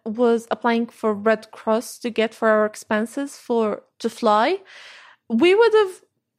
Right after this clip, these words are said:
we would've, like, uh, both, like, paid for the expenses, but because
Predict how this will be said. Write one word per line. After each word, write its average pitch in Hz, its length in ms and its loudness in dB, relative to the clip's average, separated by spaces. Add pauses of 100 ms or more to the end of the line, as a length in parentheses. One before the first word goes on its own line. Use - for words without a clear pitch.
(140)
we 320 200 4
would've, 349 360 0
like, 262 440 -2
uh, 208 300 2 (840)
both, 294 460 2
like, 226 240 -2
paid 294 300 0
for 208 260 -2
the 202 80 -4
expenses, 202 560 -8
but 202 300 -4 (140)
because 226 460 -2